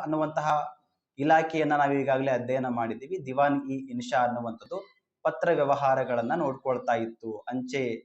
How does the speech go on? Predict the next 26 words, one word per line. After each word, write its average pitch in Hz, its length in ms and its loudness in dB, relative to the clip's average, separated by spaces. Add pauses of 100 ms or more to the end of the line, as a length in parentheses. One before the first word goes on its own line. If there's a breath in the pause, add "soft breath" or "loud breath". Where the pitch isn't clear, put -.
(140)
ವ್ಯವಸ್ಥೆ 127 440 -4 (360)
ಅಥವಾ 120 220 -2
ಅಂಚೆ, 123 380 -2 (680)
ಆ, 123 40 -4 (120)
ವಿಷಯಗಳನ್ನ 151 600 2
ನೋಡ್ಕೊಳ್ಳುವಂತಹ 131 680 -4 (160)
ಇಲಾಖೆ 127 360 0
ಆಗಿತ್ತು 117 460 -2
ಅಂತ 107 180 -14 (100)
ಹೇಳಿ 104 180 -14
ನಾವು 127 240 -10 (380)
ನೋಡಿದ್ದೀವಿ. 117 460 -6 (880)
ಇನ್ನು 196 160 0
ಅರಿಜ್ 175 440 2
ಇ 185 260 -2
ಮುಮಾಲಿಕ್, 160 640 4
ಈಗ 165 360 -2
ತಾನೇ 143 320 0
ಹೇಳಿದೆ, 123 320 -2 (180)
ಅರಿಜ್ 147 280 -4 (120)
ಇ 143 100 -6
ಮುಮಾಲಿಕ್ 131 600 -2
ಅನ್ನುವಂಥದ್ದು 127 520 -4
ಸೈನಿಕ 139 440 -4
ವಿಭಾಗಕ್ಕೆ 123 560 0
ಸಂಬಂಧಪಟ್ಟಿದ್ರಿಂದ, 113 1000 -6